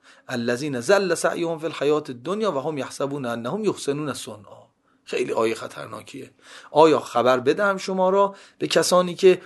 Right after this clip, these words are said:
پرخسران ترین انسان ها از حیث عمل هستن؟» خیلی عمل می‌کنن ها، اما خسران همش.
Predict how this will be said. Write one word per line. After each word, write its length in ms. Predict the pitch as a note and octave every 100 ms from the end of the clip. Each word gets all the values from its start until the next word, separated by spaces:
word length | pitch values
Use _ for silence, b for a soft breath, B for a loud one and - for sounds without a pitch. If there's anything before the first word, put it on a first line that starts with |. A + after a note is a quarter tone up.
| B
پرخسران 800 | - F3 D#3+ - F3 - F3 F3
ترین 380 | E3+ - A3+ B3+
انسان 340 | F#3+ E3 E3 E3+
ها 100 | E3+
از 160 | D#3+
حیث 160 | F3+ F3+
عمل 340 | D#3+ D#3+ E3
هستن؟» 300 | E3 D#3+ F#3+
خیلی 280 | F#3+ A3+ C4+
عمل 300 | A#3+ G#3 F#3+
می‌کنن 440 | F#3 - E3+ E3
ها، 200 | D#3+ D3+ E3
اما 100 | F3+
خسران 540 | - D3 - E3 D3
همش. 360 | A2+ G#2+ G#2